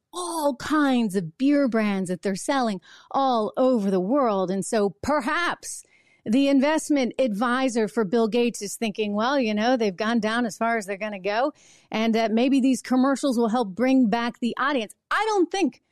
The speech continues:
this audience or these drinkers are coming back, period. I think they are gone,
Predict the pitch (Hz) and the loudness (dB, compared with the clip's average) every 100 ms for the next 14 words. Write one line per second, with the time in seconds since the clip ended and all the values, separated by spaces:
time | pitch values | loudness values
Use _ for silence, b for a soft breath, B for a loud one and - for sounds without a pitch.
0 | _ _ _ 269 311 320 330 302 233 175 | _ _ _ -2 0 0 2 2 0 -6
1 | - - 233 262 302 320 302 277 220 214 | -10 -8 -2 2 2 2 0 0 -2 0
2 | 247 220 208 226 165 _ _ _ _ 285 | 2 2 2 0 -4 _ _ _ _ -2
3 | 269 180 - 285 320 262 220 185 175 151 | 0 0 -2 0 2 2 2 0 -2 -2
4 | 214 175 - | -2 -2 -8